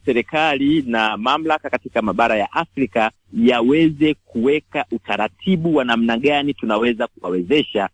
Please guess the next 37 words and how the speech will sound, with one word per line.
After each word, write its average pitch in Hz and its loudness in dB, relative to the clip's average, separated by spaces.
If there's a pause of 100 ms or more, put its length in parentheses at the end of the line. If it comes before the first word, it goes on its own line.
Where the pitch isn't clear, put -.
vijana 135 0 (320)
na 190 -4
watu 196 -2
wengine 131 -2
kwa 104 -2
ujumla 104 0
wao, 123 0
wakina 113 -4
mama 143 -2
na 120 -2
magrupu 104 -2
mengine. 87 2
Kwa 147 0
mfano, 110 0 (300)
nchi 220 4
yenye 151 2
watu 156 -6 (100)
milioni 139 2
hamsini, 117 -2 (300)
ikiwa 208 0
na 170 2
uwezo 175 2
wa 151 -4
kuwa - -16
na 139 -4
enterprises 131 -2 (460)
milioni 147 4
mbili, 127 4 (340)
zikachangia 151 0
kila 160 -2
moja 151 0
milioni 135 2
tatu, 135 -2 (180)
milioni 135 0
tano 143 -4
kwa 120 -4
mwaka, 117 -4